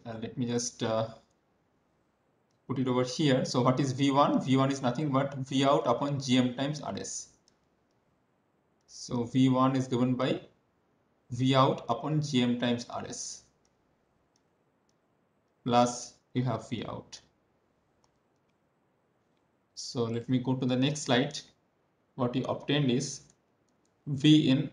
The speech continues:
is given by V out upon G M times R S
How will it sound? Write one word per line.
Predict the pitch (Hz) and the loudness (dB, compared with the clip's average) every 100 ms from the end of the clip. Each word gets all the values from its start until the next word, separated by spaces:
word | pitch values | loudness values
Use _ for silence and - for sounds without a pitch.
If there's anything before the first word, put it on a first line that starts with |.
| 127 | -2
is | 117 | 0
given | 135 147 143 | 2 2 2
by | 117 127 - - _ _ _ _ _ _ _ _ _ _ _ _ _ _ _ _ _ _ _ _ | 2 0 -2 -12 _ _ _ _ _ _ _ _ _ _ _ _ _ _ _ _ _ _ _ _
V | - 123 139 143 | -12 -2 2 6
out | 139 147 - - | 6 6 2 -2
upon | 120 - 117 117 131 - _ _ _ _ _ _ _ _ _ _ _ _ - 123 | -2 0 -2 -2 -6 -14 _ _ _ _ _ _ _ _ _ _ _ _ -10 -8
G | 117 131 | 0 2
M | 135 131 | 4 2
times | 135 120 117 - | 0 -2 -2 -6
R | 117 104 | -6 -4
S | - - - | -4 -8 -12